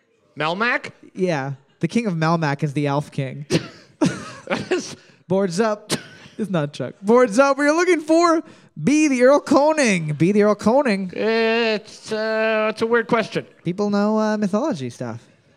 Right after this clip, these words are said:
Speaker 2: I only know that because a book series that I read called The Dresden Files, one of the main bad guys is the,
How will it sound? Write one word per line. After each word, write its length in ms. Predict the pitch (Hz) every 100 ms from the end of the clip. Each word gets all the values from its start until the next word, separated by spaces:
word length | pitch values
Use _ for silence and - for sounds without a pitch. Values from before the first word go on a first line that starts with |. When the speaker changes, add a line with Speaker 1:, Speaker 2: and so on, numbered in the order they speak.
| _ -
Speaker 2:
I 140 | 214
only 200 | 254 233
know 120 | 214
that 120 | 202 175
because 320 | 170 180 151
a 60 |
book 160 | 143 151
series 340 | - 156 139
that 120 | 127 127
I 40 |
read 380 | 123 123 117 _
called 180 | - 117
The 80 |
Dresden 300 | 117 127 123
Files, 300 | 120 120 113
one 100 | 123
of 40 | 127
the 60 |
main 220 | 120 123 120
bad 240 | 117 113
guys 240 | 110 104
is 100 | 113
the, 120 | 110